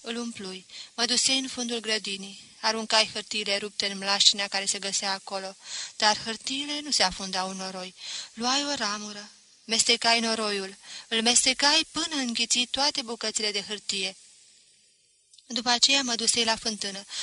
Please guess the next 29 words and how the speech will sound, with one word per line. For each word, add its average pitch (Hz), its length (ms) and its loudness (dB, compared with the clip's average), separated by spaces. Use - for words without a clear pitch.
scosei 233 420 4
o 208 140 0
ciutură 208 340 0
de 196 120 -2
apă, 202 380 -2
mă 208 120 -4
spălai 202 380 2
pe 190 120 -4
mâini, 190 360 -8
mă 196 100 -8
spălai 190 320 0
și 214 160 6
pe 208 100 -6
obraz, 185 540 0
spălându-mă 262 580 -2
pe 190 140 -6
mâini 196 160 -6
și - 120 6
pe 208 100 -6
obraz 196 380 0
cu - 120 -6
apă 196 260 2
rece 196 280 2
ca 220 180 -2
gheața 202 440 0
și 196 200 2
curată 202 440 -2
ca 196 180 -2
lacrima, 208 560 -4